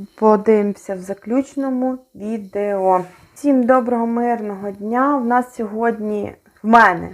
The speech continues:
всіх по п'ять стартів, в мене шість, тому що в мене старти дуже маленькі.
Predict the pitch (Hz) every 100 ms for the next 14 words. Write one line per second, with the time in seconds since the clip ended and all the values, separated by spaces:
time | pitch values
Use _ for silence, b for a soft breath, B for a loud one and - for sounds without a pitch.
0 | _ - 262 - 226 247 311 330 - 233
1 | 208 - 214 233 220 208 - 262 330 349
2 | 254 233 240 - 220 226 220 226 233 233
3 | 233 202 220 240 208 208 202 208 233 277
4 | 320 - 311